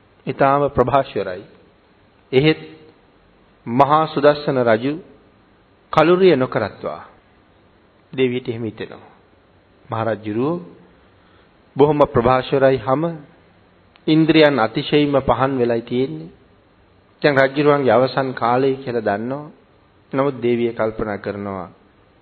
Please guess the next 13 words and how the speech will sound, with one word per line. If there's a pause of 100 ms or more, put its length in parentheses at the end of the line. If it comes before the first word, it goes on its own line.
(580)
මහා
සුදස්සන
රජුරුව
කලුරිය
නොකරත්වා. (1040)
එහෙම
හිතලා (1040)
රජුරුවන්ට
සඳහන්
කරනවා,
"ස්වාමීනි, (1200)
මේ
කුසාවති